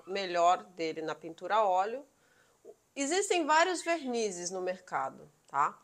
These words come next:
O verniz interessante pra pintura, né, pra fine art, pra obras de arte, é o verniz de retoque, tá? Esse aqui é um importado, porque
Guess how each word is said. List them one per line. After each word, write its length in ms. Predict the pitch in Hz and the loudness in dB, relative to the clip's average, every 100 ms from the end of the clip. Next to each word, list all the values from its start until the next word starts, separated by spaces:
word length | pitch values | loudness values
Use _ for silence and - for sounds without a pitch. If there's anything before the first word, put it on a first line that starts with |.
| _ - _ _ _ | _ -20 _ _ _
O 220 | - 262 262 | -6 -4 -2
verniz 500 | 247 277 294 381 392 | 2 4 2 0 -2
interessante 800 | 294 247 208 - 240 220 220 | 0 0 0 0 2 2 0
pra 180 | 214 214 | -4 -4
pintura, 880 | 220 220 196 _ - 214 180 156 - - _ | -4 -8 -12 _ -8 -4 0 -2 -2 -10 _
né, 220 | 170 175 | -4 -4
pra 180 | 180 160 | -4 -8
fine 400 | - - 190 190 | -6 -2 0 -2
art, 400 | - 160 156 - - | -2 -2 -2 -6 -6
pra 200 | 175 - | -6 0
obras 460 | 180 202 196 196 180 | 2 2 0 -6 -2
de 100 | 175 | 4
arte, 540 | 160 160 160 - - - _ _ _ | 6 6 2 -6 -8 -12 _ _ _
é 220 | 208 214 - | 6 6 4
o 80 | 214 | 0
verniz 560 | 214 220 214 233 208 | 2 2 2 -2 -2
de 160 | 180 233 | -2 -4
retoque, 1080 | 208 226 233 _ _ 202 175 - - - _ _ _ _ - | -2 -4 -4 _ _ 4 4 0 -16 -18 _ _ _ _ -4
tá? 300 | 139 165 - _ _ _ - - _ _ _ _ _ - | -2 -2 -4 _ _ _ -20 -20 _ _ _ _ _ 2
Esse 280 | 190 277 208 | 4 4 0
aqui 380 | - - 240 - | -4 -6 -6 -2
é 100 | 214 | 0
um 100 | 208 | 0
importado, 1000 | 214 208 202 - 175 165 - 226 277 - _ | 0 -4 -6 2 6 6 6 0 -6 -12 _
porque 680 | 247 254 - 233 220 254 | -2 -2 -2 2 4 4